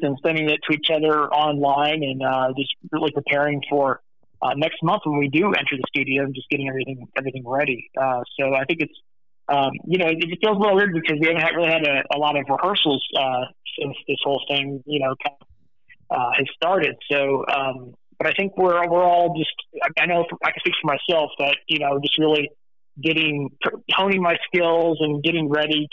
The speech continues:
to, uh, for the studio and then, you know, hopefully the road by this fall.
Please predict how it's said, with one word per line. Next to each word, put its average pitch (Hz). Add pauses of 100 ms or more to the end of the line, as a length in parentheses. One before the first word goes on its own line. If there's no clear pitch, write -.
to, 139
uh, 135
for 143
the -
studio 165
and 147
then, 143 (140)
you 143
know, 135
hopefully 147
the 135
road 143
by 131
this 127
fall. 135